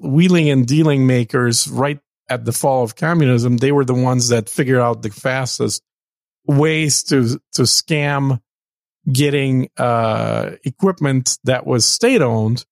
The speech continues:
and factories that were state-owned and, and raw materials that were f-, state-owned for not ten cents on the dollar, like,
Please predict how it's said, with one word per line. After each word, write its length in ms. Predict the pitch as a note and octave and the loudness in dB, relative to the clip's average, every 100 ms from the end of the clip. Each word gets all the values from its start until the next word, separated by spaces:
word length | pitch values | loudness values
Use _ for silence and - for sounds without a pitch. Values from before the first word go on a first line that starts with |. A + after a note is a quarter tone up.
| _ _ - | _ _ -4
and 180 | C#3 C3+ | -4 -2
factories 720 | - F3 G3+ - A#2+ A2+ B2 | -4 -4 -6 -6 -6 -6 -4
that 180 | C3+ A2+ | -2 -2
were 100 | A#2+ | -4
state-owned 680 | - - A#2 A2 G#2 A#2+ C#3+ | -4 -2 -2 -2 -2 -2 -2
and, 280 | C3+ C3+ B2+ - | 0 0 0 -2
and 360 | C#3+ C3+ A#2+ - - | -2 -2 -4 -8 -4
raw 260 | B2+ D#3+ | 0 0
materials 840 | E3 D3 - F3 G3+ F3 A2+ A2 - | 0 -2 0 2 4 4 0 -2 -2
that 140 | A2 | -2
were 80 | A2 | -2
f-, 240 | A2 - _ _ _ - | -8 -12 _ _ _ -8
state-owned 520 | - B2 A2+ A2 B2+ - _ _ _ _ - | -2 0 0 0 -2 -6 _ _ _ _ -2
for 140 | F3 | 0
not 320 | D#3 A#3+ - - | 2 0 -4 -4
ten 200 | F3+ G#3 | 0 0
cents 280 | C3+ B2 | 0 -2
on 120 | C#3 A#2+ | -4 -2
the 80 | |
dollar, 380 | - - - D#3+ | -2 -2 -2 -4
like, 260 | E3+ D3+ C#3 | -2 -2 -4